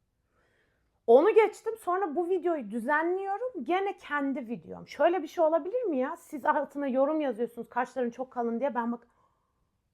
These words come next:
"Kaşlarım kalın mı?" diyeceğim. Farkındayım yani. Demek ki öyle kullanıyorum ben. Ya şöyle bir şey düşünüyorum ki hani bu işi, böyle işte video çekme işini falan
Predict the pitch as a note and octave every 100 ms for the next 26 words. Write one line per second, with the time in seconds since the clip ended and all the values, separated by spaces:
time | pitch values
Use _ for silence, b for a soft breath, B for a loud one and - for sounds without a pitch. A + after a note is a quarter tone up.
0 | _ - - - - F4 F4 F#4+ - -
1 | D4+ E4 F#4 D4 D#4+ F#4+ D4+ C4+ F#3 G#3
2 | E3 E3 _ _ _ _ _ _ _ _
3 | _ _ _ _ _ _ _ - B3 D4
4 | E4 - F#4 G#4+ A#4 G4+ C4 A3+ G#3+ F3
5 | C4 F4+ F#4+ F4 D#4 E4+ G#4+ - C4+ B3+
6 | A#3 G#3+ G#3 G#3 G#3 C#4 _ - G#3 -
7 | F#4+ F4 B3 B3 G3+ - B3+ C#4 C#4+ A#3
8 | F#3+ F3 F#3 D4+ E4 B3 - - G#3 G3
9 | A3+ A3+ A3+ G#3+ A3 G3+ B3+ B3 A#3+ G#3+
10 | G#3 G#3+ G#3 F#3+ F3+